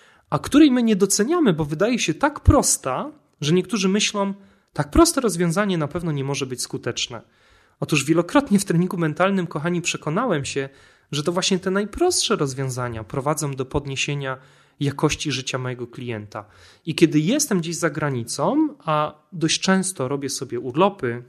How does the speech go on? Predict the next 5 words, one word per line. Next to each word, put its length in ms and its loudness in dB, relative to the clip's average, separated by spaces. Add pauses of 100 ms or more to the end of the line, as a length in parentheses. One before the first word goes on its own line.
(120)
nazywam 420 -4
je 200 -8 (420)
mini 340 6
emeryturami, 1040 -4 (1040)
spaceruję 880 4